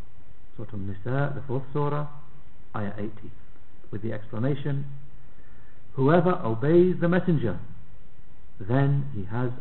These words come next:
obeyed Allah." Then Shaykh Fawzan said, "To the rest of the evidences which command following the messenger and obeying him and accepting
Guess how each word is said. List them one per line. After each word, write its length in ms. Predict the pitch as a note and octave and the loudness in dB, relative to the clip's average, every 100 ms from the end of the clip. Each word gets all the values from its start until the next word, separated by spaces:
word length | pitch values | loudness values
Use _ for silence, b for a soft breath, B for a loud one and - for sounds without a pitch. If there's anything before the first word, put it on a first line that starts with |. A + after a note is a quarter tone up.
| G2 | -4
obeyed 560 | F2+ G#2+ B2 A#2+ A#2+ - | -2 0 2 2 0 -2
Allah." 400 | F#2+ F2 E2+ E2 - - - - - - - - - - - - - - - - b b b - - - | -2 -4 -4 -4 -4 -4 -4 -4 -4 -4 -4 -4 -4 -2 -2 -2 -2 -2 -2 -2 b b b -2 -2 -2
Then 160 | G#2 F#2+ | -2 -2
Shaykh 160 | A2 | -2
Fawzan 460 | F#2+ G2 G2 A#2+ C3 | -2 -2 0 2 2
said, 240 | C3+ C3+ C3 - - - - - - - - | 0 0 0 -2 -2 -2 -2 -2 -4 -4 -2
"To 80 | C3 | 0
the 120 | B2+ | 2
rest 320 | C#3 E3+ E3+ D#3 | 4 4 4 0
of 80 | |
the 160 | B2+ A#2+ | 0 2
evidences 600 | D3+ D#3 C#3 A#2+ - F2+ - - - - - - - - B B B B | 4 4 4 2 0 -2 -2 -2 -2 -2 -2 -2 -4 -4 B B B B
which 240 | C3 B2+ - | 0 0 0
command 680 | C3 B2 C#3+ E3 E3+ F3 F3 - - - | 2 4 4 4 4 2 0 -2 -4 0
following 520 | C3+ D3 D#3+ E3+ F3+ - B2 | 2 4 4 2 2 0 0
the 100 | C3+ | 2
messenger 500 | D#3+ D#3+ C3+ G#2 - - - - - - - - - - - - | 4 4 2 2 -2 -2 -4 -4 -4 -4 -4 -4 -4 -4 -4 -2
and 200 | - B2+ B2+ | 0 0 2
obeying 480 | B2+ A#2 E3 F3 B2 | 0 2 4 4 4
him 320 | G#2+ F2+ - - - - - - - - - - - - - - | 2 0 -2 -4 -4 -4 -4 -4 -4 -4 -4 -4 -4 -4 -2 -2
and 200 | - A2+ | 0 0
accepting 840 | G#2+ G#2+ - E3 - - E3 F3 | 0 -2 0 0 0 0 2 0